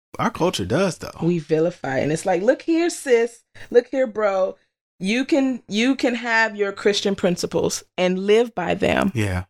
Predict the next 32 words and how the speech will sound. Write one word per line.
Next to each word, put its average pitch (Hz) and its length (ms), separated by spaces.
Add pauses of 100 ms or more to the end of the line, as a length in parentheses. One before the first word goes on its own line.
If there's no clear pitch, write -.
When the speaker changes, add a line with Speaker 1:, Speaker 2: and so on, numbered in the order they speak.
Speaker 2:
Amen. 294 840 (160)
Absolutely. 247 920 (260)
But - 200
that's - 260
not 214 200
everybody. - 800 (120)
Speaker 1:
Right. 123 300 (760)
And 180 320
you, 165 80
Speaker 2:
And 170 100
Speaker 1:
and 143 100
that's 160 180
why 151 140
the 147 80
two 135 260
people 180 340
gotta 123 220
come 90 260
into 90 200
Speaker 2:
you, 214 100
Speaker 1:
agreement. 180 340
Speaker 2:
you 285 280
have 185 280
to 151 80
agree, 139 280
'cause 143 240
you 370 200
may 320 140
be 262 160
thinking 277 420
like, 180 180
"Oh, 233 420